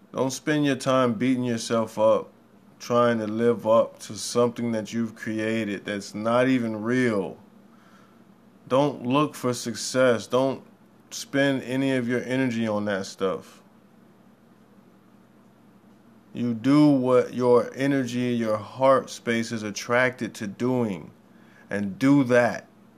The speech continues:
as much as you can. Things will fall in line.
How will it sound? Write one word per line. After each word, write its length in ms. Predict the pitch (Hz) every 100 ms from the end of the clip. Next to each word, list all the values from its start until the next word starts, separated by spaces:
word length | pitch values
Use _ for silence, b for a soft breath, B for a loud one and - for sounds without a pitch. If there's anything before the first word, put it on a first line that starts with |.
| -
as 180 | 117 110
much 280 | 120 120 117
as 120 | 104
you 80 | 101
can. 460 | 117 110 85 53 - _ _ _ _ _ _ _ _ _ _ _ _ _ _ _ _ _ _ _ _ _ _ _ _ _ _ _ _ _ _ _ _ _ _ _ _ _ _ _ _ _ _ _ _ - _ -
Things 320 | 135 139 117
will 160 | 117
fall 460 | 117 123 120 117 113
in 120 | 104
line. 480 | 110 117 104 87